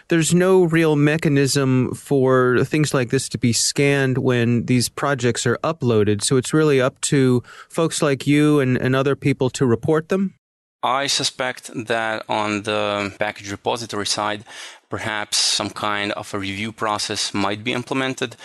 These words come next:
Speaker 2: although due to the size of the entire, uh, repository and many of the people working there are volunteers,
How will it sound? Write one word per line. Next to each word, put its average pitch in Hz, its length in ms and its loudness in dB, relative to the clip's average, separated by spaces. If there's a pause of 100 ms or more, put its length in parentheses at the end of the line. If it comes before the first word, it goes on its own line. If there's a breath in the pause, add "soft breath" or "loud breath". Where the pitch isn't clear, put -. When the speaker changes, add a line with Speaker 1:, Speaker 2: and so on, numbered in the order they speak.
(260 loud breath)
Speaker 2:
although 107 720 -2
due 110 120 -6
to 107 120 -8
the 98 80 -6
size 120 500 -4
of 101 180 -8
the 98 100 -4
entire, 98 380 -6 (120)
uh, 101 140 -6
repository 101 800 -4
and 95 400 -4
many 98 240 -4
of 92 200 -6
the 95 440 -6
people 101 300 -8
working 101 260 -6
there 95 220 -4
are 95 340 -8
volunteers, 101 720 -6